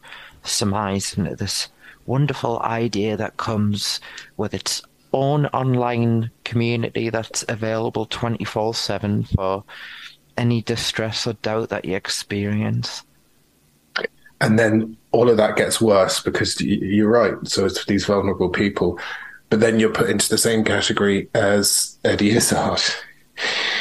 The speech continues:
Speaker 2: You're put into the same category, or, or, like, not to mention anyone in particular, but you're put in the same category as people who,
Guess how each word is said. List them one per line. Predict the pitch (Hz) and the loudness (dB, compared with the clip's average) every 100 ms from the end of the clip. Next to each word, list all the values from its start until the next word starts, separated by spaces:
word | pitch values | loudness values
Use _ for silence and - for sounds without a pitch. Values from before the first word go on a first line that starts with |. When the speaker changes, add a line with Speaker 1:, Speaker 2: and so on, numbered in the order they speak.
| - - | -4 0
Speaker 2:
You're | 117 | 2
put | - - | 4 4
into | 135 113 | 4 4
the | 123 | 4
same | - 127 113 | 4 4 4
category, | 110 120 110 110 113 | 2 2 2 4 4
or, | 127 | 6
or, | 147 127 | 6 6
like, | 127 120 151 | 6 6 4
not | 131 110 | 4 4
to | 117 | 2
mention | 107 107 101 - 104 | 4 4 2 2 2
anyone | 104 98 98 | 4 4 4
in | 95 | 2
particular, | - 117 101 | 0 2 0
but | 95 | 2
you're | 110 | 2
put | - 143 | 4 4
in | |
the | 110 | 4
same | 120 107 | 4 4
category | 104 98 101 98 | 2 0 2 2
as | 92 | 2
people | 98 95 95 90 | 0 0 2 4
who, | 95 92 92 | 4 4 2